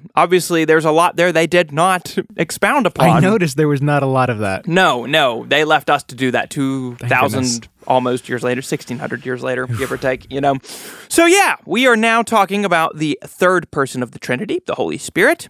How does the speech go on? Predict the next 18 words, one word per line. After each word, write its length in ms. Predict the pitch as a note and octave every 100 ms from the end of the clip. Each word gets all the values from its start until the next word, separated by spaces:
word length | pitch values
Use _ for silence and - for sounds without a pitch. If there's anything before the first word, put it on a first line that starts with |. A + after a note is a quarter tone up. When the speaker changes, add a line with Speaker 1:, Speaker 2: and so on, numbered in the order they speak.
| _
Speaker 1:
So 160 | - D3+
we've 160 | C#3
confessed 460 | - B2+ G3 F#3 -
belief 320 | D3+ C#3+ B2
in 80 | A#2+
the 60 |
Father 600 | - E3+ G3+ A#3 B3+ C4 -
and 200 | G3 B3
the 60 | A#3+
Son 460 | G#3+ F#3 G#3+ C#4 _ -
with 200 | C#4+ F4
an 80 |
homage 420 | F#4 C#4 E3 D3 -
to 80 | C#3
the 100 | C3
Holy 240 | C#3+ A#2+
Spirit's 480 | - A#2+ A2+ - -
role 260 | A#2+ B2